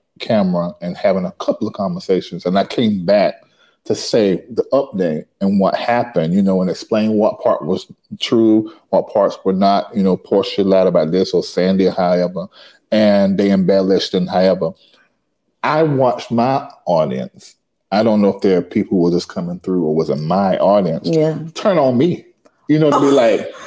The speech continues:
Speaker 1: "Uh-uh, you just believe in a lie." I'm like, "What the hell?" If, if somebody say, "I'm sorry," and then they change their way, are we just supposed to continue to do, do that? And so this last thing that another vlogger covered, and when I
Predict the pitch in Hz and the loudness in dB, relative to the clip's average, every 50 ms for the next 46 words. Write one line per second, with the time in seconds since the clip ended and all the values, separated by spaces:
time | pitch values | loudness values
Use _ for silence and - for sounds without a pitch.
0 | - - - - - _ _ _ _ _ _ _ _ _ _ _ _ - 185 208 | -20 -20 -20 -20 -20 _ _ _ _ _ _ _ _ _ _ _ _ -2 0 0
1 | - - 175 180 180 165 160 185 233 240 220 - - 147 143 143 147 175 214 190 | 0 0 0 0 2 2 2 4 4 4 2 2 2 2 4 4 4 4 4 4
2 | 208 202 202 202 202 214 - - 339 339 330 320 339 330 349 - - 294 226 - | 4 4 4 4 2 2 2 2 2 4 4 4 4 4 2 2 0 -2 0 2
3 | 294 302 311 311 277 175 - - - - 285 254 247 - - - 480 494 - - | 2 4 4 4 4 4 2 2 2 2 2 2 2 0 0 0 0 2 0 2
4 | 349 339 311 311 277 254 262 262 - 302 285 262 233 226 226 - - - 226 247 | 2 4 4 4 4 2 2 0 0 2 2 2 2 2 0 0 0 2 2 4
5 | 254 247 220 175 180 196 190 - - - - - 220 226 226 226 220 220 226 - | 4 4 4 4 4 2 0 -2 -8 -6 -2 0 2 4 4 4 4 4 4 2
6 | - - 247 254 247 240 233 208 202 214 214 220 220 269 269 233 208 233 233 - | 0 0 2 2 4 4 4 4 6 6 4 4 4 4 4 4 4 2 2 -2
7 | - - - 160 170 208 226 190 233 196 - 226 - 226 220 214 196 190 190 180 | -4 0 2 2 4 4 6 4 4 4 4 2 4 4 4 4 4 2 2 2
8 | 170 156 - - 190 214 208 196 220 190 - 202 170 160 175 175 - 123 131 180 | 0 2 2 2 2 4 4 4 4 2 2 4 4 6 4 4 4 4 2 4
9 | 214 185 160 143 143 - - - - - 156 - 196 175 165 165 165 165 - 131 | 4 4 4 4 2 0 -2 -4 -4 -4 -2 0 2 4 4 4 4 2 2 4
10 | 123 127 127 143 175 196 - - - - 160 139 127 120 117 117 110 110 110 113 | 4 4 6 4 4 2 0 -2 -2 0 0 2 2 4 4 4 4 2 2 2
11 | 123 156 175 170 151 127 123 110 101 101 98 90 92 - - - 135 135 135 110 | 2 2 2 0 0 0 2 2 2 2 2 0 -2 -4 -2 -2 0 0 0 0
12 | 101 87 85 - - _ _ _ _ - 120 120 113 113 113 120 117 120 - 131 | 0 -2 -2 -4 -6 _ _ _ _ -2 0 2 2 4 2 2 2 0 0 0
13 | 156 180 202 240 | 2 2 2 0